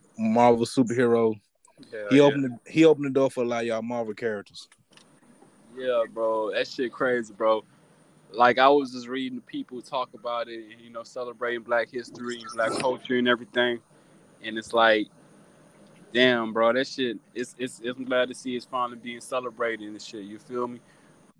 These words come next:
Speaker 2: You know what I mean? You know, that's a lot of stuff they feel like, they said people, you know, was talking about how there's a lot of other stuff we coulda talked, you know, coulda tackled, you know what I'm saying? But, um, it is what it is, bro, you know what I mean?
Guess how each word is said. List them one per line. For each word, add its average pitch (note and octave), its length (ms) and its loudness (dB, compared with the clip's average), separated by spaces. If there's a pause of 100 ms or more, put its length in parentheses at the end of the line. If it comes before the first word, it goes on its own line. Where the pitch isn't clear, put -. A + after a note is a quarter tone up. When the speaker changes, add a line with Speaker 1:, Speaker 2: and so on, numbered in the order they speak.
(200)
Speaker 2:
You A2+ 140 -2
know A#2 140 2
what A2+ 60 2
I - 20 0
mean? A2+ 540 0
You B2+ 100 -2
know, A#2+ 300 6 (1000)
that's B2 160 2
a B2 40 4
lot B2 280 6
of B2 60 -8
stuff B2 320 -6 (200)
they A#2+ 220 -6
feel B2 160 -4
like, A#2 180 -2
they B2 120 -8
said B2 300 -10
people, A#2+ 360 -10
you A#2+ 100 -6
know, A#2 160 4
was A2 140 -8
talking A#2+ 240 2
about A2+ 120 -2
how A2+ 160 -2
there's G#2+ 120 -14
a G2+ 60 -10
lot A2+ 220 0
of G#2+ 80 -6
other A2 140 -8
stuff A2 300 -8
we A2+ 80 -16
coulda A2+ 240 -20
talked, A2+ 320 -8 (160)
you A#2 80 -20
know, A2 200 -14
coulda A2 220 -14 (100)
tackled, A2+ 480 -4 (840)
you A2+ 100 -4
know A#2 140 -2
what A2+ 80 -2
I'm A2+ 80 -6
saying? A#2 440 -6
But, A2 160 -2
um, G#2+ 360 -2 (800)
it C3 120 -4
is B2+ 180 2
what A2 180 -2
it G#2 100 -8
is, G2+ 220 -6
bro, G2+ 240 -2
you G#2+ 140 -6
know G#2+ 140 -6
what G#2+ 60 -6
I G#2+ 40 -8
mean? G#2+ 320 -6